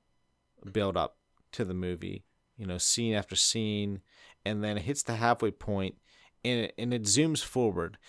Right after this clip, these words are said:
Now, a lot of movies do this to a degree, right? You kind of build things up, and then you hit the tipping point, and then things move a little quicker, right? 'Cause you're,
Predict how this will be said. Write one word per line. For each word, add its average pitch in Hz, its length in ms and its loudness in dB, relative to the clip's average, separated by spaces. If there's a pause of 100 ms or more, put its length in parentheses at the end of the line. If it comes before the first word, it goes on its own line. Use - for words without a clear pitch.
(180)
Now, 120 380 4 (800)
a 131 60 0
lot 165 180 12
of 175 60 6
movies 113 380 2 (100)
do 117 160 2
this 98 200 2
to 104 220 0
a 92 60 2
degree, 90 500 -6 (180)
right? 98 440 0
You - 140 -14
kind 127 140 -2
of 98 100 -2
build 110 260 2
things 107 260 0
up, 107 260 4
and 104 80 -2
then 104 80 -2
you 107 100 -4
hit - 280 -6
the - 60 -10
tipping 104 340 -6
point, 101 540 -4
and 98 160 -6
then 95 180 -4
things 101 260 -4
move 104 180 -4
a 98 40 -4
little 90 180 -4
quicker, 82 420 -6
right? 95 240 -2
'Cause 107 200 -6
you're, 101 120 -2